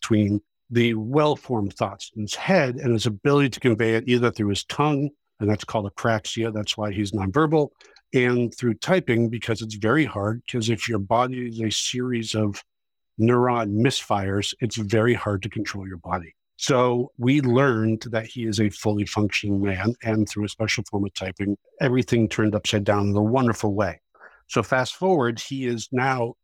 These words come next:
prolific in typing and an unbelievable poet, very sophisticated poet. And it's shocking to people who know Brady, but didn't see what we didn't see either, again, because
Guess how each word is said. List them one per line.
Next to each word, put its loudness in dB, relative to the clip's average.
prolific -2
in -4
typing -10
and 2
an -8
unbelievable 0
poet, -4
very 2
sophisticated -6
poet. -4
And 2
it's -4
shocking 0
to -6
people -6
who 0
know 4
Brady, -4
but -2
didn't 2
see 2
what 0
we 4
didn't 2
see -4
either, 0
again, 0
because -4